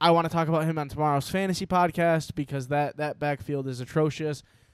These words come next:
You have options in the receiving end with Mike, or, uh, with Elijah Moore and Corey Davis. Your defense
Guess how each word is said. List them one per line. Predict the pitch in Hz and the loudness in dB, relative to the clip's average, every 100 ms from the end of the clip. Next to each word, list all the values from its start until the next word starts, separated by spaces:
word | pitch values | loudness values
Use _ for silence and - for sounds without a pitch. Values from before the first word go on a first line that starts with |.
| - | -4
You | 156 | 0
have | 151 123 | 2 0
options | 156 185 - 196 180 | 0 0 -2 -6 -4
in | |
the | 185 | -2
receiving | 180 - 180 170 170 | -4 -4 -4 -4 -4
end | 165 160 | -4 -2
with | 143 | -2
Mike, | 147 151 - | -2 -4 -2
or, | 151 151 | 0 2
uh, | 143 | 2
with | 135 143 | 0 -2
Elijah | 135 143 151 139 | 0 2 2 0
Moore | 143 139 143 143 139 | -4 -2 0 0 -2
and | - 135 131 131 123 - _ _ | -4 -2 -2 -4 -10 -16 _ _
Corey | - 165 147 | 2 4 4
Davis. | 135 180 180 175 180 - _ _ - | 2 2 2 0 -2 -4 _ _ -14
Your | 143 | -10
defense | 139 202 202 190 175 | -4 -2 0 -2 -4